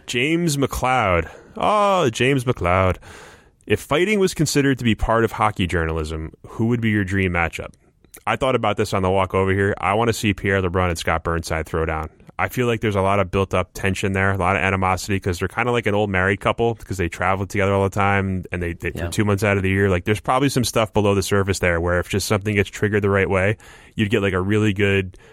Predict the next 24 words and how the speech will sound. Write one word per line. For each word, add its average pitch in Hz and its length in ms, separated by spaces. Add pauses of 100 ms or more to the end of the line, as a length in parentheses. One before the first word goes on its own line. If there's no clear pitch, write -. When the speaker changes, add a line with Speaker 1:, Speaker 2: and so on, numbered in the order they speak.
(200)
Speaker 1:
four-round 95 1200
U 104 180
F 95 120
C - 180
fight. 85 340
I 87 120
would, 92 140
Speaker 2:
Wow. 85 160
Speaker 1:
I, 90 100
that's - 220
where 98 100
I'm 92 60
Speaker 2:
First 180 160
Speaker 1:
going. 165 60
Speaker 2:
of 147 60
all, 135 40
I 127 40
noticed, 156 320
like, 107 180
in 110 180
the 117 80
replies, 92 580
in 90 200
the 80 220